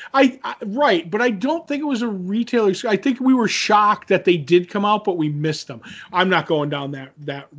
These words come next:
that road again, but, uh, well, we'll see. Maybe, you know, I could pr-, push you to read Batman Three Jokers at some point, but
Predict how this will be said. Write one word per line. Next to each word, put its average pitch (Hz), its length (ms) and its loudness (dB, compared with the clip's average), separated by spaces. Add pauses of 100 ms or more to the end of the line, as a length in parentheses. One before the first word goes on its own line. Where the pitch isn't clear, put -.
that 143 260 -8
road 143 400 0
again, 139 540 -4
but, 135 280 -4
uh, 135 220 -6 (340)
well, 330 300 2 (120)
we'll 302 120 2
see. 220 300 0
Maybe, 233 420 2
you 233 80 -4
know, 226 240 -2 (320)
I 190 100 2
could 175 280 -2
pr-, 214 160 0
push 208 360 2
you 220 60 -2
to 196 80 4
read 175 400 0
Batman 151 460 -2
Three 156 180 -8
Jokers 143 420 -6
at 131 120 -10
some 127 240 -10
point, 120 340 -16
but 120 220 -18